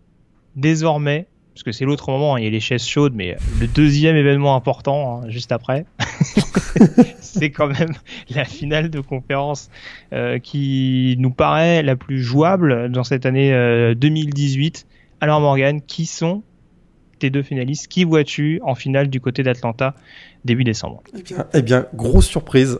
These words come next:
Speaker 2: ce sera pas la même finale que l'année dernière. <laughs>
Speaker 1: Oui. En
Speaker 2: Bon,
Speaker 1: effet, qui
Speaker 2: la
Speaker 1: était Georgia,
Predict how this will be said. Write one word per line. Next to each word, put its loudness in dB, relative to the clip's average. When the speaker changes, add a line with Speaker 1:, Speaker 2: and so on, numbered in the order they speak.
Speaker 2:
ce -4
sera -2
pas 8
la 10
même 4
finale -2
que -4
l'année -2
dernière. -4
<laughs> -2
Speaker 1:
Oui. 2
En 2
Speaker 2:
Bon, 8
Speaker 1:
effet, 6
qui 8
Speaker 2:
la 10
Speaker 1:
était 6
Georgia, 0